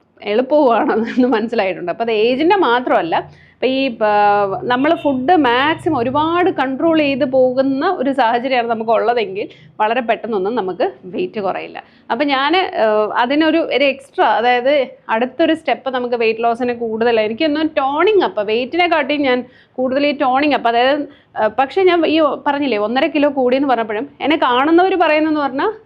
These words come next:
നേരത്തെ ഉണ്ടായിരുന്നതിനെക്കാട്ടി മെലിഞ്ഞു എന്ന് പറയുന്നുണ്ട്. അപ്പൊ അതായത് എൻ്റെ ലുക്ക് വൈസ് എനിക്ക് കുറച്ച് മാറ്റം നേരിട്ട്, എനിക്ക് on screen എങ്ങനെയാണെന്ന് എനിക്ക് അറിഞ്ഞുകൂടാ, പക്ഷെ അങ്ങനെ പറയുന്നുണ്ടായിരുന്നു.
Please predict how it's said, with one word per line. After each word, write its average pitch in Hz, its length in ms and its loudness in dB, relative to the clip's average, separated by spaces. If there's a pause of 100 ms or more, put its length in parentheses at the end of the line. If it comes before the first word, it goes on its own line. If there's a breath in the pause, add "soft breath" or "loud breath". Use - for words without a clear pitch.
(140)
നേരത്തെ 262 300 -2
ഉണ്ടായിരുന്നതിനെക്കാട്ടി 269 680 -2 (100)
മെലിഞ്ഞു 190 320 -6 (180)
എന്ന് 240 180 -4
പറയുന്നുണ്ട്. 202 440 -4 (300 soft breath)
അപ്പൊ 262 160 -2
അതായത് 302 240 0
എൻ്റെ 311 200 0
ലുക്ക് 359 300 2
വൈസ് 370 320 2
എനിക്ക് 294 240 -4
കുറച്ച് 262 240 -2 (220)
മാറ്റം 226 280 0 (180)
നേരിട്ട്, 208 340 -4
എനിക്ക് 208 200 -4 (520)
on 202 80 -8 (100)
screen 233 300 -8
എങ്ങനെയാണെന്ന് 294 340 0
എനിക്ക് 269 180 0
അറിഞ്ഞുകൂടാ, 226 340 -2 (380 soft breath)
പക്ഷെ - 160 -4 (160)
അങ്ങനെ 330 240 2 (260)
പറയുന്നുണ്ടായിരുന്നു. 240 680 -2